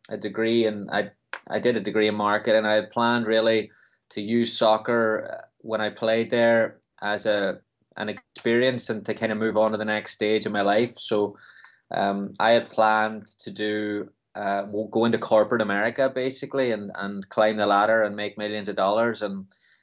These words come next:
and be really, really successful. And then, uh, I think the year before my senior year, I did a, I did a summer where I,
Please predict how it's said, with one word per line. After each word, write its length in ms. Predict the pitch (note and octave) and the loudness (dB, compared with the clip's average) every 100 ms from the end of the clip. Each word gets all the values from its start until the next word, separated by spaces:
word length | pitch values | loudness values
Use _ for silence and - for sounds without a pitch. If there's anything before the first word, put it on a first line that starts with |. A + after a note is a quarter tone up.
| _ - | _ -12
and 240 | G2+ G2+ | -10 -4
be 300 | G#2 G#2 G2+ | -2 -2 -4
really, 300 | G#2 G#2+ G#2+ | 0 2 4
really 280 | G#2 G#2 G#2 | 2 2 0
successful. 920 | - G2+ - G#2+ G#2 A2 - C3+ A#2 | -2 -4 -2 2 2 0 0 0 0
And 220 | - G#2 A2 | -4 -6 -4
then, 400 | A2+ A2+ A2 G2 _ _ _ _ _ - - | -2 -2 -6 -14 _ _ _ _ _ -10 -2
uh, 380 | G#2 G2+ G#2 G2 | 0 0 -2 -4
I 60 | G2 | -8
think 180 | - A#2 | -8 -4
the 80 | |
year 160 | B2 B2 | 0 0
before 320 | A2+ - A#2 | 0 0 0
my 120 | A2 | 2
senior 320 | G2+ A#2+ A2+ G#2+ | -2 -2 0 0
year, 280 | G#2 A2 | 2 4
I 120 | A2+ G2+ | 4 4
did 240 | G#2+ G#2 | 2 0
a, 240 | G2+ F#2 - - - - | 0 -2 -6 -20 -20 -10
I 60 | G#2 | -2
did 160 | A#2 | -2
a 40 | A#2 | 0
summer 500 | - A2+ C3 C#3 B2 | 0 0 2 4 4
where 160 | A2+ | 6
I, 140 | A2 | 6